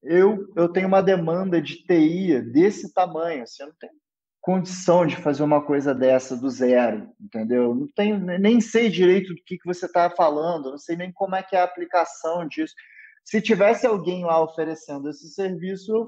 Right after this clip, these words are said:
eu, eu toparia fazer." E aí aquilo me deu um estalo, né? É,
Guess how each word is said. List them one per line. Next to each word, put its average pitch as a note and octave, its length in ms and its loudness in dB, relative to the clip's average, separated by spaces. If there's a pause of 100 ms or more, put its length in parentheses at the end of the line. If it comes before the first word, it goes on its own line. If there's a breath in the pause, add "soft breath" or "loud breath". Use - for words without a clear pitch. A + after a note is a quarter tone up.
(140)
eu, G#3 300 2
eu G3+ 180 2
toparia A3+ 420 2
fazer." A#3+ 460 0 (760 soft breath)
E D#3+ 120 2
aí F3+ 320 6
aquilo F#3 320 0
me F3+ 100 -6
deu F3+ 140 -2
um F3+ 80 -6
estalo, E3+ 880 0
né? C3+ 160 -10
É, B2 720 -6